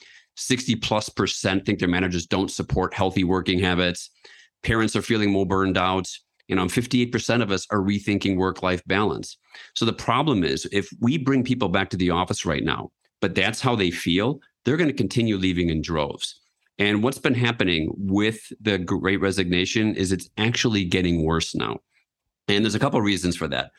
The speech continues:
One is we've just pushed people back into the office without a clear rationale for why or what they should be doing. You know, we're looking at in Asia, fifty percent of the people are extremely likely to switch jobs within the next twelve months.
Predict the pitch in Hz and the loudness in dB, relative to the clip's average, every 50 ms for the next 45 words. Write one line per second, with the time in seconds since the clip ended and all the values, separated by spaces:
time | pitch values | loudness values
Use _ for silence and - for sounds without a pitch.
0 | _ _ _ 95 113 131 139 120 95 107 104 92 - 104 92 - - - - - | _ _ _ 0 0 2 2 0 0 0 -2 0 0 -2 -2 -2 -4 -6 -4 -4
1 | 87 - - - 92 - 85 80 87 82 78 76 - 80 80 76 78 80 76 78 | -4 -4 -2 -4 -2 -2 0 0 0 0 0 -2 -2 -2 -2 0 0 0 0 0
2 | 78 - 82 80 85 80 85 78 78 78 - - - 92 85 80 85 82 82 - | 0 -2 -2 -2 -2 -2 0 -2 -2 -4 -6 -4 -2 0 0 0 0 -2 -4 -6
3 | _ _ _ _ - - - 85 85 - - 92 85 80 80 87 85 - 80 80 | _ _ _ _ -8 -2 -2 0 0 0 0 0 0 0 0 -2 -2 -2 -2 0
4 | 80 85 82 87 87 82 80 82 87 87 82 - 78 - - 82 71 73 73 85 | 2 2 2 2 0 0 0 0 0 -2 -2 -2 -4 -4 -4 -4 -4 -2 -2 0
5 | 98 98 85 78 73 - - _ - - - _ _ _ 107 104 104 110 113 120 | 0 0 0 0 -2 -4 -8 _ -20 -20 -20 _ _ _ 0 2 2 2 0 0
6 | 117 113 104 95 92 95 92 92 90 92 98 98 101 90 90 82 80 - - 113 | 0 2 2 2 2 2 0 0 0 0 0 2 2 0 -2 -4 -4 -2 -2 -4
7 | 110 - 127 82 85 113 - - 107 98 92 90 87 82 - - 90 87 87 80 | -2 0 -4 -2 -2 -4 -2 0 -2 0 0 0 -2 -2 -2 -4 -4 -2 -2 -2
8 | 76 76 - - 85 87 87 - - - - - 107 104 104 98 92 92 92 87 | -2 -2 0 0 0 0 0 -2 -4 -4 -2 0 2 2 2 2 2 2 0 0
9 | - 85 - 80 - - 95 87 80 - - - 85 78 78 78 78 80 76 82 | 0 -2 -2 -2 -4 -2 -4 -4 -4 -4 -2 0 0 2 2 0 -2 -4 -2 0
10 | 80 78 78 78 76 - - - 82 78 73 73 78 76 - - - - - | 0 2 2 0 0 -4 -4 -2 -2 -2 0 0 -2 -2 -2 -4 -6 -8 -12